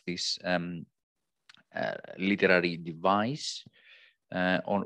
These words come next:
on how characters may communicate their thoughts. A monologue, um, is a more, uh, its place is in the, in plays, in theaters, a-, and you speak to other people, whereas a soliloquy is when,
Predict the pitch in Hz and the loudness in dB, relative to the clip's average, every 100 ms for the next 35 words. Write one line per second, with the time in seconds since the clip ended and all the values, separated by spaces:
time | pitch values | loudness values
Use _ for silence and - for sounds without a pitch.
0 | - 95 92 - 107 104 - 110 117 107 | -2 -2 -4 -6 -2 -2 -2 -4 -4 -4
1 | - - - 90 95 101 101 95 95 - | -4 -4 -4 -6 -4 -4 -2 0 -2 0
2 | 90 - - - - - _ _ _ - | -2 -2 -6 -6 -10 -14 _ _ _ -20
3 | - - - 90 101 123 139 160 - _ | -20 -10 -2 4 4 4 2 0 -6 _
4 | - 95 95 92 95 92 - _ _ _ | -8 -2 0 0 -2 -8 -14 _ _ _
5 | 95 - - _ - _ _ - 104 104 | -6 -6 -8 _ -20 _ _ -4 0 4
6 | 101 98 - 92 90 92 - 50 - - | 4 2 2 0 2 0 -2 -4 -10 -18
7 | - _ _ _ _ _ _ _ _ - | -20 _ _ _ _ _ _ _ _ -12
8 | - - - _ - - - 107 101 - | -12 -12 -16 _ -8 -6 4 6 6 2
9 | 90 92 90 90 87 - - _ _ _ | -2 -2 0 2 2 0 -10 _ _ _
10 | - 98 90 - 113 135 139 92 - 127 | -12 -10 -2 6 6 6 2 -6 -4 -2
11 | 123 131 131 - - 92 90 - 95 90 | 2 2 2 -4 -6 -6 -6 -6 -8 -10
12 | - 101 - 95 87 - 131 135 131 - | -8 -4 2 2 2 -2 2 4 2 -2
13 | - - - - - 104 101 - 131 123 | -20 -20 -20 -6 4 6 6 2 4 4
14 | 110 110 - 110 110 90 104 95 101 98 | 6 4 2 0 0 0 -4 0 2 2